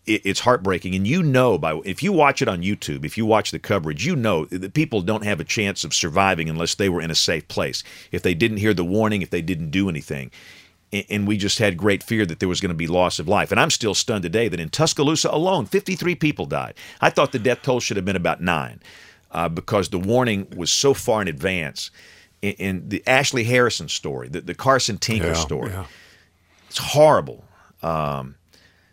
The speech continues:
Speaker 1: but we've got a lot of social studies going on now to determine what happened. Did people not hear the warning? Did they not do anything? We all have opinions, but we're gonna try and find out and be better the next time it happens. But that was the most horrifying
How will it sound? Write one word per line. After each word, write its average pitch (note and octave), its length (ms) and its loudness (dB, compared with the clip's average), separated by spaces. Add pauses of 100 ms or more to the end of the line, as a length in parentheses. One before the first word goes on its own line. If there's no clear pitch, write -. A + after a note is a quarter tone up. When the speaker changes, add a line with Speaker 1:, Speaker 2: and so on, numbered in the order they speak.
(260)
Speaker 1:
but G#2+ 220 0
we've A#2 160 0
got D3+ 160 4
a B2+ 60 2
lot A#2+ 180 4
of A#2 80 0
social C3 540 2
studies A#2 560 0
going A2 260 -2
on G2+ 180 -2
now G2+ 220 -2
to G2+ 140 -6
determine F#2 480 -2
what G2+ 160 0
happened. F#2 420 -2
Did D2+ 140 -6
people A2 320 -2
not F#2 220 0
hear A2 180 0
the A2 100 0
warning? G#2 320 0
Did E2+ 140 -4
they D2+ 80 -2
not C#2+ 280 -8
do G#2+ 160 0
anything? F#2+ 480 0 (220)
We C3+ 120 2
all B2+ 80 6
have F#2+ 120 0
opinions, F#2+ 460 0
but F2+ 100 -4
we're B2 120 2
gonna C3 120 -2
try G#2 240 0
and F#2 80 -4
find F#2+ 260 0
out F2+ 140 2
and D#2+ 60 -4
be E2 80 -4
better E2+ 260 2
the E2 80 -2
next E2+ 200 -2
time E2 180 -4
it D#2 80 -8
happens. F2 240 -2
But G#2 140 -4
that D#3+ 120 6
was A2+ 80 -2
the G#2+ 60 -4
most F#2+ 160 -2
horrifying F#2+ 560 0